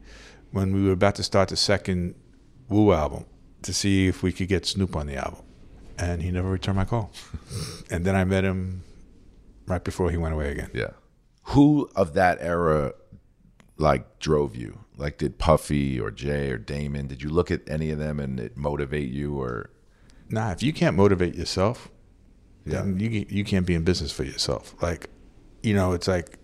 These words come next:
Speaker 1: at that time, you know, I had a staff of close to a hundred people. So it was like, when I'm waking up in the morning, brushing my teeth,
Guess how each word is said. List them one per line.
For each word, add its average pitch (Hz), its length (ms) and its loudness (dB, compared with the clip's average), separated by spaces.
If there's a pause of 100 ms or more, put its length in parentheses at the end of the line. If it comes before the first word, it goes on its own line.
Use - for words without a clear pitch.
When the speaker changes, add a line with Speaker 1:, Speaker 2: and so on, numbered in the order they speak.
Speaker 1:
at - 160 -6
that 101 180 2
time, 98 540 2
you 110 100 0
know, 87 260 0 (100)
I 95 100 0
had 90 140 0
a 80 60 -4
staff 87 240 0
of 80 80 -6
close 80 220 -4
to 82 60 0
a 73 60 0
hundred 85 240 -4
people. - 360 -4 (180)
So 90 240 0
it - 40 0
was 82 120 -2
like, 87 280 -4
when 90 120 0
I'm 101 160 4
waking 104 200 6
up 90 100 4
in 95 60 0
the 90 40 2
morning, 90 300 2
brushing 82 280 0
my 78 120 -2
teeth, 95 300 -2